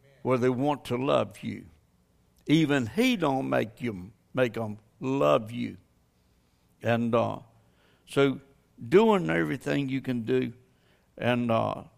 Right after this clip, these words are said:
trying to say the right thing and not get him upset, it don't work. They have to change, because they want to.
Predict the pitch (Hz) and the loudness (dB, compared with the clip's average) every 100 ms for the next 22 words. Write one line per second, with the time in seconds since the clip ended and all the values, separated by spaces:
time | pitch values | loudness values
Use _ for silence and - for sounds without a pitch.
0 | _ - 180 202 220 165 131 - 135 131 | _ -2 4 4 4 2 0 -4 -4 -2
1 | 120 131 131 117 - 123 120 113 117 - | -4 -2 -2 -4 -6 -4 -4 -6 -10 -18
2 | - - 147 180 214 185 175 165 143 139 | -14 -4 2 4 2 -2 0 2 2 2
3 | 127 120 - - 120 117 - _ _ _ | 0 -2 -4 -2 0 0 -4 _ _ _
4 | _ _ _ _ _ _ _ _ _ _ | _ _ _ _ _ _ _ _ _ _
5 | _ _ _ _ _ - 123 135 135 120 | _ _ _ _ _ -8 0 2 2 0
6 | 120 107 - _ _ _ _ _ _ _ | 0 -2 -6 _ _ _ _ _ _ _
7 | _ _ _ _ _ _ _ _ _ _ | _ _ _ _ _ _ _ _ _ _
8 | _ _ - - _ _ - 156 135 139 | _ _ -20 -20 _ _ 2 2 4 2
9 | 117 - 117 - 143 127 110 104 - - | 0 -2 -10 -4 -4 -4 -6 -10 -18 -20
10 | _ _ _ _ 113 113 127 120 113 120 | _ _ _ _ -8 -2 0 0 0 -4
11 | 117 127 131 117 - 110 | -2 -2 -4 -4 -6 -6